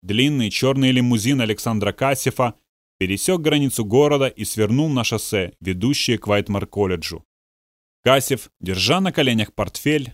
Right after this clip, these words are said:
с царским видом развалился на заднем сидении. Через зеркальные стёкла машины он с удовольствием разглядывал чудесный приветливый город. Кассиф уже мысленно планировал и намечал изменения,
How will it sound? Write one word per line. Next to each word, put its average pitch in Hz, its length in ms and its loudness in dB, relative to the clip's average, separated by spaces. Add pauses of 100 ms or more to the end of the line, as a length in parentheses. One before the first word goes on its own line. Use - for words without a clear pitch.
(140)
с - 100 -16
царским 127 520 0
видом 151 320 0
развалился 104 600 -2
на 107 120 -2
заднем 95 380 -2
сидении. 92 680 -4 (540)
Через 110 320 0
зеркальные 165 520 0
стёкла 147 360 0
машины 139 540 0 (340)
он 107 160 2
с - 80 -6
удовольствием 156 680 2
разглядывал 120 600 2
чудесный 110 560 0
приветливый 110 640 0
город. 98 440 0 (580)
Кассиф 147 340 0
уже 160 180 0
мысленно 175 460 0
планировал 135 640 0
и 101 160 -6
намечал 107 480 2
изменения, 131 760 0